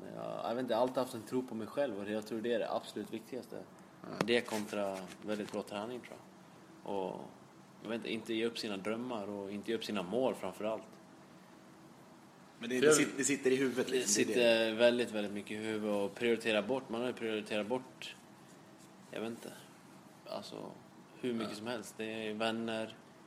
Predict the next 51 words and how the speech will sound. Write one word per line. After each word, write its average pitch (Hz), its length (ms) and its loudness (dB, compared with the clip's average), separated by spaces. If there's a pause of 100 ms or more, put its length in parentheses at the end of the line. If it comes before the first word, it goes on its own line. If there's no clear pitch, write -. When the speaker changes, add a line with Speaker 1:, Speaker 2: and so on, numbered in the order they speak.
Speaker 1:
fester - 680 -2
framför 110 300 -2
allt 110 200 -8
och 101 360 -2
Speaker 3:
Köra 127 200 -2
moppe 123 240 -2
och 117 40 0
dricka 110 180 -4
hembränt. 104 400 -6
Inte - 100 -4
Speaker 1:
Ja, 131 100 6
Speaker 3:
så 143 140 6
mycket 135 80 2
Speaker 1:
men 127 100 2
det 135 40 4
är 139 40 6
Speaker 3:
sånt, - 20 6
Speaker 1:
inte 143 100 2
Speaker 3:
liksom. - 100 -6
Speaker 1:
så 131 60 0
mycket 117 200 -2
sånt. 117 220 -2
Moppe 151 320 2
hade 117 240 4
jag, 104 240 0
men 110 100 -4
inget 127 240 2
hembränt 117 420 -2
hade 123 180 2
jag 156 100 8
inte. 143 260 4 (260)
Speaker 3:
<laughs> - 240 -10
Speaker 1:
Men, 107 400 4
Speaker 2:
Ja, - 100 -2
Speaker 1:
alltså, 123 180 4
Speaker 2:
men - 20 0
Speaker 1:
det 127 60 2
Speaker 2:
för 131 80 12
jag 135 80 12
vet 143 300 4
ju, 95 260 4 (920)
årskort 117 480 2
i 101 300 4 (100)
hundra 107 340 4
år 104 80 6
har 95 120 4
jag 92 120 4
haft 92 280 -2
på, 101 180 -2
liksom, 98 380 -6 (260)
gormhyllan. 104 720 0